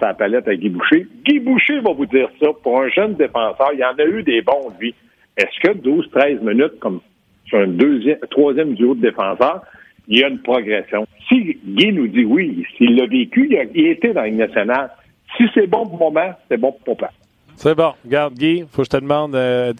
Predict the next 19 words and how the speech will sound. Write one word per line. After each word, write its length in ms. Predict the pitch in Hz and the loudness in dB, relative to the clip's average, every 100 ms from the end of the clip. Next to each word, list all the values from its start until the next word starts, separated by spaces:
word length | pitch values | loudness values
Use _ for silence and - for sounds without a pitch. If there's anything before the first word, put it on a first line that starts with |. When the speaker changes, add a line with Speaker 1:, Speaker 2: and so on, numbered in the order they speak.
| - | -2
Speaker 2:
Carl 200 | 147 151 | 2 2
Fleury, 400 | - 139 147 151 | 2 2 2 2
défenseur 640 | - - 139 - 151 143 | 0 2 0 2 2 2
recru, 260 | 135 - 156 | -2 -2 0
va 140 | 151 | 0
faire 100 | 139 | 0
que 40 | 131 | -2
je 60 | |
te 60 | - 127 | -2 -2
demande 300 | 135 143 127 | -2 -4 -8
si 100 | - | -6
tu 120 | 139 | -2
le 40 | |
joues 100 | 127 | 2
douze 200 | 143 131 | 2 2
minutes, 220 | 120 127 143 | 0 0 -2
tu 60 | - | 0
sais 100 | 127 | 0
assez. 320 | 113 - 107 | 0 -4 -8